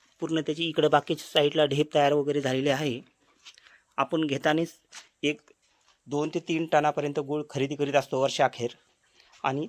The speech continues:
त्यासोबत घेतलेला आहे पाच लिटर ओडब्ल्यूडीसी. तर थोडक्यात माहिती सांगण्याचं तात्पर्य एक,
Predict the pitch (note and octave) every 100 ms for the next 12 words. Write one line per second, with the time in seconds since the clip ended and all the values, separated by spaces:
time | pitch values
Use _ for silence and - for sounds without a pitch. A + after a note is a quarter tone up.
0 | _ - F3 F#3 F3 F#3 C#3+ D#3+ D#3 D3
1 | D#3 D#3 D#3+ - C#3+ D#3 - - D#3 C#3+
2 | B2+ B2 A#2+ - F2+ _ - _ - _
3 | _ _ - - D#3+ - D3+ F#3 F#3+ F#3+
4 | F#3 F#3+ F3+ E3 E3+ F3 E3 - D3+ D#3+
5 | D3 D3+